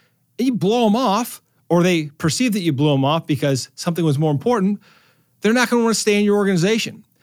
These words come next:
They're gonna feel disrespected. They're gonna feel that the organization cannot move fast enough for them,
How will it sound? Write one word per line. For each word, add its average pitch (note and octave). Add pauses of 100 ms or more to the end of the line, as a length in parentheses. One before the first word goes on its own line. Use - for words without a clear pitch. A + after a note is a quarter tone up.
(140)
They're E3+
gonna G3
feel G#3+
disrespected. D3 (160)
They're D#3+
gonna F3
feel G3 (200)
that E3
the D#3+
organization F3
cannot E3+
move G#3+
fast D3+
enough C#3+
for D3
them, D3+